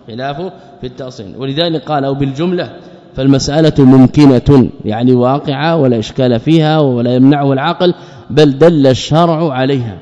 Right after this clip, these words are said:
كما سيأتي. سواء قلنا كلام الله عز وجل معنى مجرد على قول الأشاعرة أو لفظ ومعنى على قول أهل السنة والجماعة، يعني هذا الفرع متفرع على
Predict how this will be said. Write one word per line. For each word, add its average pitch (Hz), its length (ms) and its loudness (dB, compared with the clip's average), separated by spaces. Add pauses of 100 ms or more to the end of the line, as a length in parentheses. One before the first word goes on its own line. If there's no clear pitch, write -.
(120)
كما 131 160 0
سيأتي. 110 440 -14 (500)
سواء 170 460 -6
قلنا 160 300 -8
كلام 165 360 -8
الله 147 400 -8
عز 143 280 -10
وجل 139 300 -6
معنى 147 360 -4
مجرد 123 680 -6
على 117 220 -12
قول 131 260 -4
الأشاعرة 113 680 -8 (420)
أو 180 420 -6
لفظ 156 320 -4
ومعنى 135 640 2 (240)
على 120 200 -8
قول 139 260 -2
أهل 123 140 -2
السنة 135 240 2
والجماعة، 107 360 -2
يعني 143 320 -4
هذا 180 220 -2
الفرع 185 400 -2
متفرع 160 520 0
على 160 280 -2